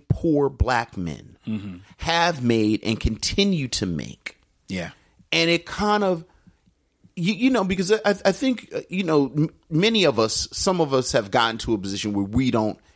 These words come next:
Speaker 1: have to deal with this sort of, again, kind of day-to-day abuse.
Speaker 2: Yeah.
Speaker 1: You know, these microaggressions. But there are a lot of men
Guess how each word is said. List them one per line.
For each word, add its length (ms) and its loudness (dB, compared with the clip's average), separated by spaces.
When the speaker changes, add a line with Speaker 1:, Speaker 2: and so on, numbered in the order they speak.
Speaker 1:
have 260 -2
to 60 -8
deal 460 0
with 600 -2
this 300 2
sort 640 4
of, 520 0
again, 440 -2
kind 240 -2
of 200 -8
day-to-day 1080 0
abuse. 840 -2
Speaker 2:
Yeah. 240 -6
Speaker 1:
You 120 0
know, 120 0
these 220 -4
microaggressions. 640 -2
But 160 0
there 160 2
are 140 4
a 60 4
lot 420 0
of 140 -4
men 640 -4